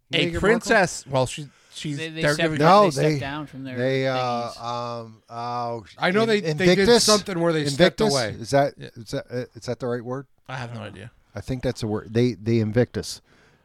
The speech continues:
Speaker 4: So
Speaker 1: I,
Speaker 4: they
Speaker 1: I could
Speaker 4: separated
Speaker 3: I saw
Speaker 4: themselves.
Speaker 3: the news and I was like, "I don't care." And then that was it.
Speaker 2: Yeah.
Speaker 1: Do, do you wanna
Speaker 4: Well,
Speaker 1: know how
Speaker 4: and, and I think it has something to do with the fact she wants to get back into acting.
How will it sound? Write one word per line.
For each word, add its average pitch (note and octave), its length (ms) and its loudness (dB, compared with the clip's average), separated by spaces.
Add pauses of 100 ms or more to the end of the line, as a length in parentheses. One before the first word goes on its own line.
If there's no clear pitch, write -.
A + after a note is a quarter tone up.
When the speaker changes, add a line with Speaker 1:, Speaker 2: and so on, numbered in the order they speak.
Speaker 4:
So - 180 -8
Speaker 1:
I, E3+ 120 4
Speaker 4:
they E3+ 40 -2
Speaker 1:
I B2+ 80 2
could E3 80 2
Speaker 4:
separated C3+ 580 0
Speaker 3:
I G2 100 -6
saw A3 180 0
Speaker 4:
themselves. A#3 80 0
Speaker 3:
the A3 80 0
news G#3 300 0
and F#3+ 80 -4
I F3 40 -4
was E3+ 120 -4
like, D#3+ 200 -2 (560)
"I - 120 -20 (100)
don't - 340 -20
care." - 380 -20 (320)
And C#3 180 -8
then C3+ 200 -6
that C3 100 -6
was B2 180 -10
it. G2+ 140 -16 (300)
Speaker 2:
Yeah. A#2 160 -6 (360)
Speaker 1:
Do, D3+ 120 -16
do C#3+ 140 -16
you E3 60 -6
wanna D#3+ 140 2
Speaker 4:
Well, D#3+ 140 10
Speaker 1:
know - 20 6
how D3 80 2
Speaker 4:
and, F3 320 6
and F3+ 160 4
I D#3 140 6
think F3 260 4
it D#3 80 8
has D3+ 220 8
something D#3 380 4
to A#2+ 60 -2
do E3+ 140 8
with D3+ 140 0
the - 60 -20
fact D3 260 0
she - 180 2
wants D3+ 220 6
to - 40 -8
get C3+ 140 4
back B2 260 2
into A2+ 220 2
acting. A#2 400 -4